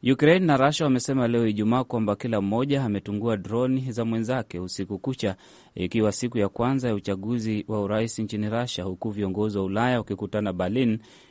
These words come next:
ili kushauriana kuhusu misaada kwa Ukraine. Kupitia mitandao ya kijamii, jeshi la anga la Ukraine limesema kwamba limeangusha ndege ishirini na saba zisizo na rubani za Russia zilizotengenezewa Iran.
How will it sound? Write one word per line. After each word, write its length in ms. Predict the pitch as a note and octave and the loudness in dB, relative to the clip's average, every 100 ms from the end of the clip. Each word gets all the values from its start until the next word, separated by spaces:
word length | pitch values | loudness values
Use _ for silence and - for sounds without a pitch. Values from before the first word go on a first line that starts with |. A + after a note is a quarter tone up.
| - | -4
ili 240 | F#2 G#2+ | -2 -2
kushauriana 720 | A2 G#2 G2+ G2 G#2 A#2 A#2 | -2 -4 -2 -2 0 0 0
kuhusu 400 | - G2+ B2 - | -4 -4 -4 -2
misaada 500 | A2+ G2+ G#2+ G2 F2+ | -2 -2 -2 -2 -4
kwa 140 | F2 F2 | -6 -10
Ukraine. 420 | - F2+ F2 E2+ - _ _ - | -8 -8 -6 -8 -12 _ _ -14
Kupitia 380 | F2 F#2 G#2+ G2 | -6 -4 0 0
mitandao 420 | F#2 F#2 G2+ G2+ | 0 0 0 0
ya 60 | |
kijamii, 540 | F#2 F#2 F#2 G#2 B2 A2+ | -2 -2 -2 0 0 -2
jeshi 340 | F#2+ G#2 G#2 | -4 -4 -2
la 200 | F#2+ - | -4 -4
anga 300 | A2 A2 G#2 | -4 -2 -2
la 120 | G2 | -2
Ukraine 400 | F#2 G2 A2 C3 | -4 -4 -2 -2
limesema 480 | A2+ F#2+ - A#2+ G#2+ | -2 -4 -4 -4 -4
kwamba 320 | - F#2 F#2+ - - _ _ - | -4 -2 -2 -4 -16 _ _ -6
limeangusha 800 | G2 G#2+ G#2+ G#2+ G#2+ B2+ - A2+ | -2 0 0 -2 -2 -4 -2 -2
ndege 320 | G#2 G#2+ G#2 | -2 -2 -2
ishirini 360 | - G2+ G2+ | -4 -4 -2
na 100 | F#2+ | -2
saba 420 | F2+ B2 B2+ C3 A2 | -4 -4 -2 -2 -4
zisizo 480 | F#2 - G#2+ G#2 | -6 -4 -6 -4
na 120 | G2 F#2+ | -4 -2
rubani 400 | G2+ A2+ A2+ A2 | -2 -2 0 -2
za 180 | G#2+ A#2+ | 0 0
Russia 320 | C#3+ - A#2+ - - - - | -2 -2 -4 -6 -18 -20 -12
zilizotengenezewa 1200 | F2 F#2+ A2+ A2 G2+ G#2 G2+ G2+ G2 A2 G2 F#2 - | -4 -2 0 0 -2 -2 -2 -2 -2 -2 -2 -2 -4
Iran. 420 | F#2+ F#2 F2+ E2+ | -6 -4 -4 -6